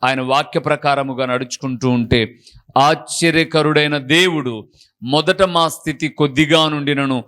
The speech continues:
తుదకిప్పుడు మహాభివృద్ధి జరుగుతూ ఉంది." జరుగుతూనే ఉన్నాయి. ఒక సేవకుడిగా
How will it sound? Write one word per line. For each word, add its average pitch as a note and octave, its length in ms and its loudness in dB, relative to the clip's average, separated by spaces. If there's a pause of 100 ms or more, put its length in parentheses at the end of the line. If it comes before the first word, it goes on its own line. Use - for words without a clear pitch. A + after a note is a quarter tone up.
(280)
తుదకిప్పుడు D#3 880 2 (420)
మహాభివృద్ధి A#2 1120 0
జరుగుతూ G#2+ 500 -2
ఉంది." F#2+ 540 -6 (1300)
జరుగుతూనే A#2 800 2
ఉన్నాయి. A2 440 -8 (1040)
ఒక A2+ 140 0
సేవకుడిగా C3 960 -2